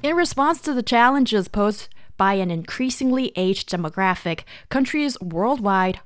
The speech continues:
are grappling with mounting pressure on their pension systems. Among them, China has taken proactive measures by introducing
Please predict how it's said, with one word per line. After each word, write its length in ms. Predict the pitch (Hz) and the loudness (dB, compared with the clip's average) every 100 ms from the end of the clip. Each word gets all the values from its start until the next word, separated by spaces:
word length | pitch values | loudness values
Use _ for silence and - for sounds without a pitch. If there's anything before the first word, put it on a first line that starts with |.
| - | -6
are 80 | |
grappling 500 | 196 208 202 - 202 | -2 -2 -2 0 0
with 200 | 180 180 | 0 -2
mounting 500 | 180 190 196 208 196 | 0 0 0 -2 -4
pressure 720 | 185 - - 220 202 - 139 131 | -6 -10 -4 -2 0 -4 -4 -6
on 200 | 160 156 | -8 -6
their 120 | 156 | -6
pension 540 | - - 196 - 170 | -8 -2 -2 0 -4
systems. 640 | 165 - 190 - 170 143 - - - - | -4 -4 -4 -2 -2 -2 -6 -8 -12 0
Among 320 | 202 294 403 | 2 4 4
them, 260 | 285 240 240 - | 4 4 2 -4
China 540 | - - 285 254 202 | -4 -2 2 4 4
has 160 | 190 - | 0 -4
taken 300 | 180 190 190 | -6 -4 -4
proactive 640 | - 170 196 202 - 175 | -2 -2 -2 -2 -4 -2
measures 520 | 180 190 233 185 160 - - - | 0 0 2 0 -2 -8 -16 -4
by 120 | 202 | 0
introducing 720 | 208 233 208 220 220 214 214 | 0 0 0 0 0 0 0